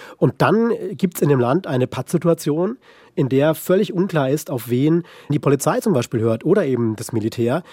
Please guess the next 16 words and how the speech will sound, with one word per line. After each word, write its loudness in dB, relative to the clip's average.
Wir 2
hatten 0
vor -4
kurzem 2
den 2
Fall, -2
dass, -4
äh, 2
ein, 0
ein -2
Minister 2
für -2
nationale 2
Sicherheit, 0
Ben 0
Gvir, 2